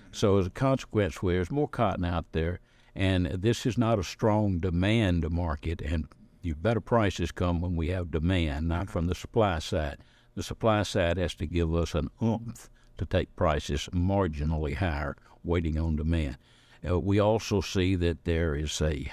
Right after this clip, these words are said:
uh, there, there, there, that mill inventories on the bearish side are still rather high with respect to mill inventory, and we've got to work that,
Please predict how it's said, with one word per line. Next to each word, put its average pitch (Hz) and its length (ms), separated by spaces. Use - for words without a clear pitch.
uh, 80 540
there, 80 300
there, 80 220
there, 80 240
that 80 200
mill 101 320
inventories 98 800
on 80 140
the 82 60
bearish 90 520
side 87 380
are 73 140
still 92 320
rather 82 460
high 98 340
with 80 220
respect - 480
to 76 180
mill 92 280
inventory, 95 880
and 85 240
we've 85 160
got 101 220
to 92 80
work 92 300
that, 85 180